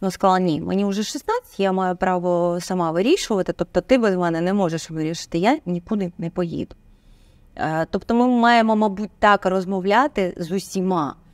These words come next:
І світом, і українцями, які в Україні, і українцями, які за межами України. Так маємо розмовляти і так казати, що ми розуміємо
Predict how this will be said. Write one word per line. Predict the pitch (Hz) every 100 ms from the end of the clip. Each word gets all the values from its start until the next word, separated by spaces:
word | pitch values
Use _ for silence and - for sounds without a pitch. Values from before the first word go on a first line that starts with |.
| - - - _ _ _ _ -
І | 254
світом, | 277 - 294 494 - 180 160 -
і | - 233 220
українцями, | 196 226 233 220 233 240 - 190 185
які | 185 -
в | 185
Україні, | 180 190 185 190 285 359 180
і | 190
українцями, | 175 180 185 180 170 160 -
які | 156
за | 156 180
межами | 175 170 156 160
України. | 165 160 156 147 147 - _ _ _ _ -
Так | 240 233
маємо | 233 226 208
розмовляти | 202 208 202 190 240 311 - -
і |
так | - - 202
казати, | - 175 190 240 196
що | 175 170
ми | 165 220 349 381 - _ _
розуміємо | 294 381 302 302 277 277 262 247 233 226